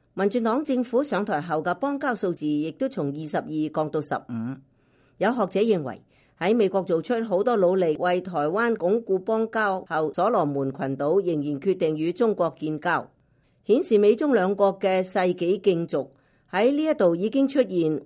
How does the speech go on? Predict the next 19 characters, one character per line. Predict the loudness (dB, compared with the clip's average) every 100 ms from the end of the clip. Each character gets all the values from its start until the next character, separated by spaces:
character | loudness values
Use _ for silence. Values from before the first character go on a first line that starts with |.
| -4
黃 | -2 -2
金 | 0 0 0
交 | -2 -2
叉 | -2 -4
點。 | -2 -6 -8 -16 _ _ _ _
台 | 2
灣 | 2 2
應 | 0
該 | 2 2
設 | 2 -4
法 | -2 -2
喺 | 0 0 0
大 | 0 -2 -2
國 | 0 0 0
角 | -2 -2 -2
力 | -6
中 | 0 0 0
脫 | -4
身， | -6 -4 -4